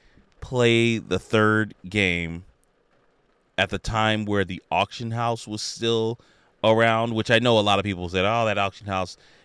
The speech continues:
it, you know, completely just messed up the game." No, I don't think it messed up the game. I think it gave people like me who don't have the time to invest in games like that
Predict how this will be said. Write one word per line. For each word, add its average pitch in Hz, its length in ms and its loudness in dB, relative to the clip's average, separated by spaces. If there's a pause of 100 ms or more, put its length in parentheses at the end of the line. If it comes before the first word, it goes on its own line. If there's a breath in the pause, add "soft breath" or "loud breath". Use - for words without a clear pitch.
(140 soft breath)
it, 95 140 -2
you 92 80 -6
know, 92 120 -2
completely 98 680 -6
just 92 200 -10
messed 92 260 -6
up 82 80 -10
the 87 80 -8
game." 85 240 -4
No, 113 100 0
I 113 200 0
don't 117 140 -2
think 90 140 -8
it 87 60 -6
messed 85 240 -8
up 82 100 -10
the - 60 -14
game. 82 240 -8 (280 loud breath)
I 87 60 -10
think 104 160 -4
it 107 80 -2
gave 92 240 -2
people 92 240 -8
like 80 220 -4
me 87 540 -4
who 90 460 -8 (720 soft breath)
don't 107 320 -2
have 95 400 -4
the 85 100 -10
time 101 680 -4
to 101 220 -10
invest 90 680 -2 (460 soft breath)
in 92 180 -4
games 90 320 -4
like 85 240 -4
that 87 300 0